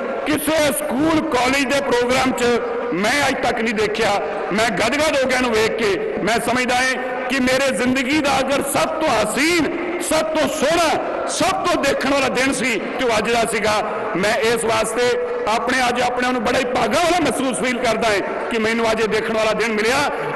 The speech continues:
ਔਰ ਇਹ ਪੰਜਾਹਵੀਂ ਵਰ੍ਹਗੰਢ ਮਨਾਉਣ ਦਾ ਮੌਕਾ ਵੀ ਸਾਨੂੰ ਦਿੱਲੀ ਸਿੱਖ ਗੁਰਦੁਆਰਾ ਮੈਨੇਜਮੈਂਟ ਕਮੇਟੀ ਦੇ ਸਾਨੂੰ ਦਾਸਾਂ ਨੂੰ ਮਿਲਿਆ।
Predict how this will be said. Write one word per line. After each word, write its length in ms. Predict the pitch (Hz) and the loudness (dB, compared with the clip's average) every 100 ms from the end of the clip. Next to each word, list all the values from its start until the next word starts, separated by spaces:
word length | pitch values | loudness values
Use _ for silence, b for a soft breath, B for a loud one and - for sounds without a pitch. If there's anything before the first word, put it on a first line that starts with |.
| 214 | 0
ਔਰ 60 | |
ਇਹ 80 | 247 | 0
ਪੰਜਾਹਵੀਂ 420 | 240 233 269 302 | 0 0 0 2
ਵਰ੍ਹਗੰਢ 340 | 269 262 262 254 | 0 0 0 0
ਮਨਾਉਣ 340 | 247 233 240 | 0 0 0
ਦਾ 140 | 233 240 | 0 0
ਮੌਕਾ 300 | 226 - 381 | 0 0 2
ਵੀ 120 | 381 | 2
ਸਾਨੂੰ 320 | 269 277 269 240 | 2 2 2 0
ਦਿੱਲੀ 180 | 240 | 0
ਸਿੱਖ 160 | 233 240 | 0 0
ਗੁਰਦੁਆਰਾ 300 | 208 220 226 | 0 0 0
ਮੈਨੇਜਮੈਂਟ 420 | 220 208 220 214 | 0 0 -2 -2
ਕਮੇਟੀ 260 | 208 208 208 | -2 -2 0
ਦੇ 80 | 202 | 0
ਸਾਨੂੰ 280 | 190 247 277 | 0 0 0
ਦਾਸਾਂ 260 | 254 240 | 0 0
ਨੂੰ 80 | 240 | -2
ਮਿਲਿਆ। 220 | 214 214 | 0 0